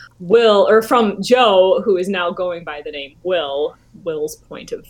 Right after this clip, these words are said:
view, as he is now living in Los Angeles and trying to figure out how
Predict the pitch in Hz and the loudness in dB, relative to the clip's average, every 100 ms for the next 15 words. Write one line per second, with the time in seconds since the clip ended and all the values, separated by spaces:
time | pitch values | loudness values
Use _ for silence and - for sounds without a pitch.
0 | - 147 82 85 - 190 - - 151 147 | -16 -12 -10 -10 -10 -10 -14 -16 -14 -14
1 | 147 165 151 147 156 202 226 220 - 202 | -14 -14 -14 -10 -4 0 0 0 -6 -8
2 | 208 - 185 208 214 226 269 202 156 160 | -8 -6 -2 0 0 -2 -2 -2 -2 -4
3 | 160 - - - 160 156 151 147 143 - | -6 -10 -12 -8 -6 -6 -8 -8 -10 -14
4 | _ _ - 196 220 220 220 220 190 175 | _ _ -4 0 2 2 2 0 -2 -2
5 | 226 196 190 175 170 - - 185 202 208 | -2 0 0 0 -2 -8 -8 -4 -4 -4